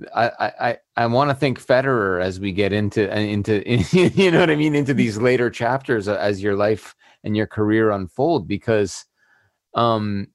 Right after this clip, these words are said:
yeah, no, I just think you're, you're, y-, I, I love, you're the first, um, I think, I think, not that e-, every musician I have in-, I have interviewed on this podcast has had a unique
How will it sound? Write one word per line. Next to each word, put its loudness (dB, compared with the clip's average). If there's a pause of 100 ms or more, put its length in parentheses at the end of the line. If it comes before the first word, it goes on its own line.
(140)
yeah, -2 (120)
no, 2
I 0
just -6
think 0
you're, 2
you're, 0 (680)
y-, -6 (280)
I, -2
I 0
love, 2
you're 2
the 0
first, -2 (400)
um, 0
I -4
think, -4
I -2
think, -4 (160)
not 0
that 2
e-, -12 (180)
every 0
musician 0
I 0
have -2
in-, -6
I 0
have -2
interviewed -2
on 0
this -6
podcast -4 (460)
has 0
had 0
a 4
unique 0